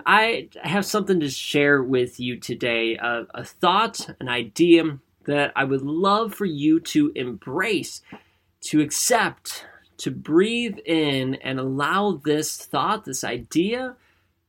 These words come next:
to become one with you. And now it's totally up to you whether you choose to allow that, this in or not. That's up to you. But I do invite you to think about it and to allow it in. All right?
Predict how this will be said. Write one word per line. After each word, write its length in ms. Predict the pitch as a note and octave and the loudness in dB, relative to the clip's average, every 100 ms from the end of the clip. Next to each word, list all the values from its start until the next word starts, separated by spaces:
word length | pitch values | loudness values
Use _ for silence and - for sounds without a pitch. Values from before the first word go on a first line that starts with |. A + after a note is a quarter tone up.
| _ | _
to 120 | - F3 | -4 0
become 380 | F#3 E3+ F3+ | 0 0 4
one 260 | E3+ E3+ E3 | 6 8 6
with 220 | D3 C#3 | 6 0
you. 300 | B2 A2 - _ _ _ _ _ _ _ _ _ - | -4 -6 -8 _ _ _ _ _ _ _ _ _ 0
And 100 | C#3+ | 4
now 180 | D#3 C#3 | 6 4
it's 140 | - | 0
totally 340 | - E3+ F3+ F3+ | 2 4 6 4
up 100 | F3 | 4
to 120 | E3+ | 6
you 120 | F3 | 6
whether 180 | E3 D#3+ | 6 4
you 260 | D3+ C3+ | 4 2
choose 640 | C3 - - D#3+ E3+ E3+ - | -2 -6 0 2 4 2 -2
to 160 | - C#3+ | -6 -4
allow 300 | C#3 D3+ D#3+ | 0 0 0
that, 260 | D#3 - _ C3+ B2+ - - | -2 -4 _ -18 -16 -16 -14
this 400 | B2+ D3 E3 - | 2 4 4 0
in 320 | C#3 D3 D#3+ | 0 2 2
or 220 | E3+ B2 A#2+ | 0 -4 -4
not. 340 | B2+ C#3+ F#3 | 0 0 0
That's 200 | C3 - | -6 -8
up 200 | G3 F#3+ - | -6 -6 -6
to 120 | B2 | -6
you. 300 | C3 C3 - _ _ _ _ _ _ _ - | -4 -4 -8 _ _ _ _ _ _ _ -8
But 280 | - D3+ D3 - _ _ | 0 2 0 -8 _ _
I 160 | - E3+ | 0 2
do 220 | E3+ G#3 | 2 2
invite 340 | F#3+ D3 E3 E3+ | 2 4 2 2
you 100 | D#3+ | 0
to 80 | D3 | 0
think 240 | F3 E3 | 0 0
about 300 | C#3+ D#3 F#3+ | 0 0 0
it 140 | A#3+ - _ _ _ - | -4 -12 _ _ _ -8
and 460 | D3 D3+ D3+ C#3+ | -4 -2 -2 -4
to 240 | - D#3 D3+ | -4 -2 0
allow 320 | C#3+ C#3 D3 | 2 0 0
it 80 | A#2 | -4
in. 200 | G2 - _ _ _ _ _ _ _ _ _ _ _ - | -8 -14 _ _ _ _ _ _ _ _ _ _ _ -20
All 80 | A2+ | -12
right? 300 | B2 D#3 - | -6 -6 -6